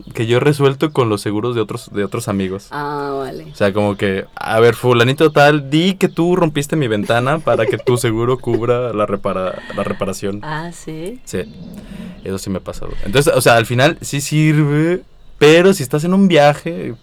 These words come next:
Speaker 1: tan corto
Speaker 2: Ya.
Speaker 1: como de tres semanas, pues no.
Speaker 2: Ya.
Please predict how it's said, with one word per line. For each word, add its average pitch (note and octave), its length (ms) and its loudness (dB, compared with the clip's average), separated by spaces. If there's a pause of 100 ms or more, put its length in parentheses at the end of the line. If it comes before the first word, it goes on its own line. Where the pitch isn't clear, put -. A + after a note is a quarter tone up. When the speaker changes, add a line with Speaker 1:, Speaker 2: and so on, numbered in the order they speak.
Speaker 1:
tan G#2 140 0
corto G#2+ 340 0
Speaker 2:
Ya. D#3 60 2
Speaker 1:
como G#2+ 200 0
de G2+ 220 -2 (120)
tres A2 180 -2
semanas, A#2+ 480 -4 (440)
pues G2+ 120 -6
no. E2+ 200 -8 (320)
Speaker 2:
Ya. D3 240 -12